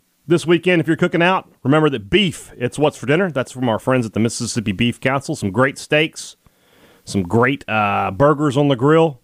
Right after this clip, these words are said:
That'll make you happy. Or if you got the big smoker, go buy a brisket, man. I saw a great video. I think I mentioned this the other day. Guy made a whole point to go get, get a select brisket. Thirty-five bucks for about an eight pound, nine pound brisket. Nothing to it, right? Cooked it up. Delicious.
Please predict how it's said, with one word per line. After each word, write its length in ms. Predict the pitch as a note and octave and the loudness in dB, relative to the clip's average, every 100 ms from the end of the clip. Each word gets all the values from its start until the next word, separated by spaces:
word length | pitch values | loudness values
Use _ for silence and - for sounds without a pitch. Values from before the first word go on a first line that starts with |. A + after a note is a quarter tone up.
| - | -2
That'll 180 | C3 | 0
make 260 | B2 A2 - | 2 0 -4
you 100 | G2+ | -6
happy. 420 | F#2+ F#2+ F#2 E2+ _ _ _ _ | -2 -2 -4 -12 _ _ _ _
Or 160 | B2+ C#3+ | 2 2
if 80 | B2+ | 2
you 40 | |
got 160 | C3+ C#3 | -2 -2
the 60 | |
big 220 | B2+ D3 | -2 -2
smoker, 480 | - D3+ D#3+ E3+ D3+ | 2 2 2 0 -8
go 140 | - C3 | -2 0
buy 240 | D3+ E3 | 2 2
a 60 | D#3 | 0
brisket, 380 | B2 D#3 - F#2 | 0 -2 -2 -8
man. 200 | G#2 B2+ | -4 -2
I 80 | |
saw 200 | D#3+ G#3 | -2 0
a 40 | D3 | 0
great 260 | A2+ D#3 | 2 -2
video. 240 | A2+ C3 G#2+ | -2 -4 -4
I 20 | |
think 120 | G3+ | -2
I 60 | A2 | -2
mentioned 280 | A2 A2+ G#2 | -2 -4 -6
this 80 | |
the 100 | G#2 | -2
other 120 | G2+ G2+ | -2 -2
day. 60 | |
Guy 320 | F2+ A#2 A2+ - _ _ _ _ _ _ _ _ _ - | -2 -2 -2 -8 _ _ _ _ _ _ _ _ _ -2
made 160 | D3+ D#3 | 2 2
a 80 | |
whole 220 | A#2 F3 E3 | 2 0 -2
point 400 | - F3+ E3+ - | 2 2 2 -2
to 100 | B2+ | -2
go 160 | C#3+ | 0
get, 160 | C#3 C3+ | 0 -2
get 120 | B2+ | -2
a 80 | A#2+ | -2
select 520 | - C#3 A#2 C#3 - | -2 -4 0 -2 -4
brisket. 380 | A#2 A2+ - - - | -6 -6 -6 -12 0
Thirty-five 560 | E3+ F#3 - D#3 C#3+ | 2 2 2 2 2
bucks 300 | G#2+ B2 - | 0 -2 -2
for 140 | - A2 | -8 -4
about 200 | G#2 A2 | -2 -2
an 120 | G#2 | 0
eight 200 | A#2 - | -4 -4
pound, 360 | B2+ A#2+ A#2 A#2 | -2 0 0 0
nine 260 | A#2 A#2 | 0 -2
pound 320 | A2+ A2 G#2+ | -2 -2 -2
brisket. 360 | G2 F#2+ - - _ | -4 -6 -8 -20 _
Nothing 300 | A2 B2+ - A2 | -2 -2 -2 -2
to 220 | B2 F#2+ | 0 0
it, 60 | |
right? 280 | D#2 G2 G2 _ | -2 -2 -4 _
Cooked 240 | E3 D#3+ | -4 -2
it 80 | D#3+ | 2
up. 240 | D#3+ D#3 _ _ _ G#2+ | 2 0 _ _ _ -2
Delicious. 580 | A#2 G2+ - - - | 0 0 -4 -18 -20